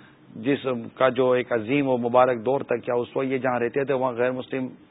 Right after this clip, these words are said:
نہیں رہا کرتے تھے؟ تو، آ، قرآن اور حدیث میں اور صحابہ کرام کی سیرت میں سیکھنے سمجھنے کا بہت کچھ ہے۔ پڑھیں، سیکھیں، سمجھیں، تربیت حاصل کریں اور جائیں۔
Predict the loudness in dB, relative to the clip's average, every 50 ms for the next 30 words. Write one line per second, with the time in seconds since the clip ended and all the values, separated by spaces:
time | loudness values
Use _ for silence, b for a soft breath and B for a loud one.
0 | B B B B B B -2 0 2 4 6 6 6 4 2 -2 0 -2 -2 -4
1 | -4 -10 -14 -18 -20 -20 -20 _ -20 B B B B B B B B B B -20
2 | -20 -12 -8 -8 -8 -8 -10 -16 -20 -20 -20 -20 _ _ -20 -20 _ -20 -14 -10
3 | -10 -8 -8 -10 -12 -18 -20 -20 -20 _ -20 -4 0 2 4 4 4 4 4 2
4 | 2 2 2 2 0 0 0 -2 -2 -4 -6 -4 -4 -2 0 0 2 2 0 0
5 | 0 0 2 4 4 2 2 2 0 -2 -2 -2 -4 -8 -10 -10 -8 -6 -2 -2
6 | -2 -2 -2 -4 -6 -6 -6 -6 -10 -14 -20 -20 -20 -6 -6 -6 -4 -4 -6 -8
7 | -6 -6 -6 -6 -6 -6 -6 -8 -6 -4 -4 -4 -4 -6 -10 -18 -20 -20 -20 -20
8 | -20 _ -20 -20 -20 -12 -8 -6 -6 -2 -2 -2 -2 0 -2 -4 -4 -4 B B
9 | B B B B B B B -6 0 0 2 2 2 0 0 -4 -10 -18 -20 -20
10 | -20 -12 -6 -4 -4 -4 -2 -4 -4 -4 -6 -8 -6 -6 -2 2 2 2 2 0
11 | -4 -12 B B B B B B -10 -2 4 4 6 8 8 8 8 8 6 6
12 | 4 0 2 2 2 2 2 2 -2 -4 -10 -20 -20 _ -10 -2 -2 0 2 2
13 | 2 2 2 0